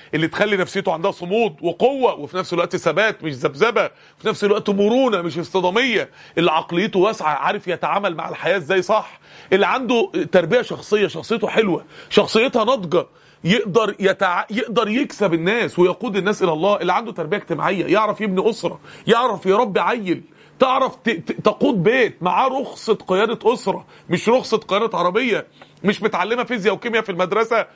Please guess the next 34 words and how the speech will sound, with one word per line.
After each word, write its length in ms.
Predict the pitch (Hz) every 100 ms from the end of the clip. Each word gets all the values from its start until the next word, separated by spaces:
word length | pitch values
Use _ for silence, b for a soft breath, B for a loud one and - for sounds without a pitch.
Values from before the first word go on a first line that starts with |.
| b
وما 320 | 202 269 277 247
هيش 160 | 220
عارفه 360 | 208 269 247 247
تتعامل 380 | 185 190 226 202
مع 140 | 170
جوزها 240 | 196 196
ازاي، 360 | 151 185 233 - B B 170
بتخرب 520 | 226 311 214 226 196
البيت 440 | 175 226 254 -
لو 180 | 185 180
هي، 260 | 240 214 - B -
لو 200 | 185 190
حد 300 | - 214 208
تزوجها 680 | 190 165 180 190 185 202 - b -
او 100 | 185
هو 260 | 175 254 226
يخرب 360 | 240 190 185
البيت. 380 | 156 156 220 - B B B
إيه، 180 | 175 175 - 160
دي 260 | 233 240
انواع 220 | 180 214
تربيه. 500 | 196 175 147 165 135 - B B
انا 140 | 180 180
عايزكم 340 | 196 262 -
تقولوا 220 | 202 202
دلوقتي 260 | 190 175 170
مشاكل 440 | 165 254 262 240
الملتزمين 640 | 185 170 160 165 160 160 135
تبع 300 | 214 226 220
انه 140 | 208
نوع 100 | 208
من 120 | 196
انواع 160 | 165 185
التربيه؟ 460 | 180 160 160 156